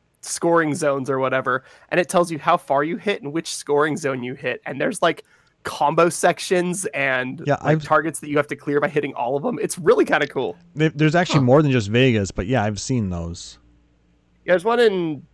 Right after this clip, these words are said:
Speaker 1: Northern Oregon as well. That's the one I've been to.
Speaker 2: But yeah, that's a little insane.
Speaker 3: Mm-hmm.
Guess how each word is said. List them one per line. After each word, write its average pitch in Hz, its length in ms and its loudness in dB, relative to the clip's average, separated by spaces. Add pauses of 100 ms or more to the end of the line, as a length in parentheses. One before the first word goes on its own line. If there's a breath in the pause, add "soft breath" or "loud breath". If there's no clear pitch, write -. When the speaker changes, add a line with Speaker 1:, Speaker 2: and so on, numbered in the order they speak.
(460)
Speaker 1:
Northern 151 640 0
Oregon 135 580 -2
as 113 140 -10
well. 110 220 -4
That's 113 140 -8
the - 80 -14
one 113 140 -6
I've 104 180 -10
been - 120 -20
to. - 160 -20 (480)
Speaker 2:
But 110 100 -4
yeah, 98 100 -2
that's 123 220 -2
a 170 40 0
little 131 220 2
insane. 92 640 -6 (1000)
Speaker 3:
Mm-hmm. 110 440 -6